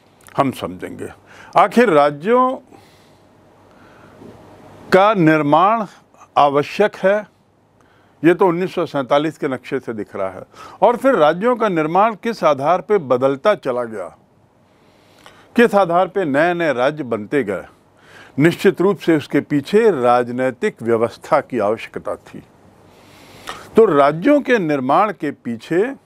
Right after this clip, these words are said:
एक ऐसी राजनीतिक व्यवस्था का निर्माण करने की जरूरत महसूस की गई, जो देश के सभी राज्यों को संचालित करने में प्रशासकीय दृष्टि से, राजनीतिक दृष्टि से,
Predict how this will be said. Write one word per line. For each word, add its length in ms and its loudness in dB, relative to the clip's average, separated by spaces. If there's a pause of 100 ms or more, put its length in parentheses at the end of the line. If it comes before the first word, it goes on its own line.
(920)
एक 260 4 (100)
ऐसी 420 2
राजनीतिक 640 0
व्यवस्था 460 0
का 120 -8
निर्माण 420 -2
करने 300 -6
की 100 -10
जरूरत 360 -2 (640)
महसूस 400 0
की 180 0
गई, 280 0 (440)
जो 400 4
देश 640 -6
के 300 0
सभी 400 -4
राज्यों 420 -2
को 160 -4
संचालित 680 -2
करने 360 -2
में 260 2 (720)
प्रशासकीय 720 0
दृष्टि 360 -2
से, 280 2
राजनीतिक 640 0
दृष्टि 320 -4
से, 340 0